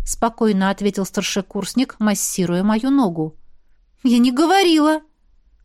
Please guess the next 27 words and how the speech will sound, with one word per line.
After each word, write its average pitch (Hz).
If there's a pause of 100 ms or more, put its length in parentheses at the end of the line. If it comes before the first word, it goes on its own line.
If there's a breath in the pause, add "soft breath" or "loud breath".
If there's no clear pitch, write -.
Он 330
пожал 226
плечами, 226
не 220
прерывая 208
своего 202
занятия, 208 (440)
а 180
я 196
сидела 233
и 240
смотрела 220
на 185
него, 185
офигевая. 196 (680 soft breath)
Не 302
знала, 233
что 262
он 269
на 277
все 285
руки 262
мастер. 202 (640)
Интересно, 226 (320)
а 233
массаж 254
головы 254